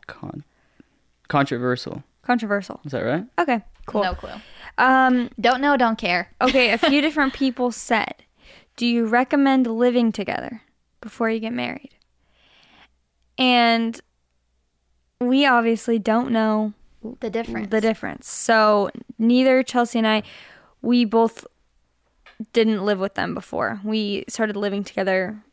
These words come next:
Speaker 2: right after we got married. So we don't, I don't feel like I can really say if I think that that's, if I would recommend that. So we're religious.
Speaker 3: Mm-hmm.
Speaker 2: And so I feel like, okay, a lot of people are like, "Why'd you get married young? Like, "Why do people get married young?"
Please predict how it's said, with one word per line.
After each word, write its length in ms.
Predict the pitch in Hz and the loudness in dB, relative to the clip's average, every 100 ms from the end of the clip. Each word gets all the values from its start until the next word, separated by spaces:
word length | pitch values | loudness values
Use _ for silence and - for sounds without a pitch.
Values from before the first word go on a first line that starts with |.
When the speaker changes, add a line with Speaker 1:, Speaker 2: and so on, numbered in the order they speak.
| _ | _
Speaker 2:
right 160 | 202 196 | -2 0
after 220 | 190 214 | -2 -2
we 80 | 202 | -2
got 160 | 196 | -2
married. 380 | - 180 101 - _ _ _ _ _ | -2 -4 -6 -8 _ _ _ _ _
So 200 | - 214 | -2 -2
we 200 | 202 233 | 2 2
don't, 340 | 233 214 - - | 4 2 0 -4
I 140 | 202 | 0
don't 260 | 214 208 208 | 0 0 -4
feel 160 | 226 | -2
like 160 | 214 208 | 0 2
I 100 | 202 | -2
can 500 | 202 196 185 180 202 _ _ _ - | -2 -4 -4 -6 -10 _ _ _ -4
really 320 | 220 202 190 | 0 0 -2
say 500 | - - 185 202 254 | -4 -2 0 2 0
if 180 | 208 - | -4 -6
I 200 | - 196 | -6 -6
think 280 | - 196 190 | -6 -8 -8
that 160 | 180 - | -10 -6
that's, 560 | 175 175 - - - _ _ _ _ _ _ | -6 -6 -12 -18 -18 _ _ _ _ _ _
if 100 | - | -10
I 80 | 190 | -6
would 140 | 185 - | -6 -6
recommend 560 | 196 - 196 175 196 | -8 -6 -6 -6 -4
that. 300 | 220 247 269 _ _ _ _ _ _ _ | -2 -4 -6 _ _ _ _ _ _ _
So 320 | - 277 254 | 0 2 4
we're 640 | 202 - 247 262 294 285 | 0 0 2 4 4 4
religious. 960 | - 233 226 220 208 - - 240 - - _ 247 | 2 0 2 0 0 -2 -4 -4 -10 -12 _ -4
Speaker 3:
Mm-hmm. 300 | 240 220 208 - _ | -2 -4 -8 -14 _
Speaker 2:
And 160 | 226 226 | -2 -2
so 360 | - 220 208 - | 2 2 4 2
I 120 | 226 | 0
feel 180 | - 311 | 2 2
like, 180 | 311 - - - - | 2 -2 -16 -12 0
okay, 100 | 190 | 2
a 80 | 226 | 4
lot 280 | 247 254 | 4 2
of 60 | 285 | 2
people 200 | 302 254 | 0 2
are 60 | 240 | 0
like, 140 | 240 | 2
"Why'd 200 | 311 311 | 0 0
you 60 | 330 | 0
get 140 | 302 | 2
married 320 | 294 302 247 | 2 2 2
young? 320 | 214 196 - | 0 -4 -6
Like, 180 | 202 - | -8 -6
"Why 160 | 233 302 | -4 -2
do 140 | 320 | -2
people 280 | - 302 294 | -4 -4 -2
get 160 | 269 262 | -2 0
married 240 | 247 240 | 0 0
young?" 240 | 226 240 | -2 -4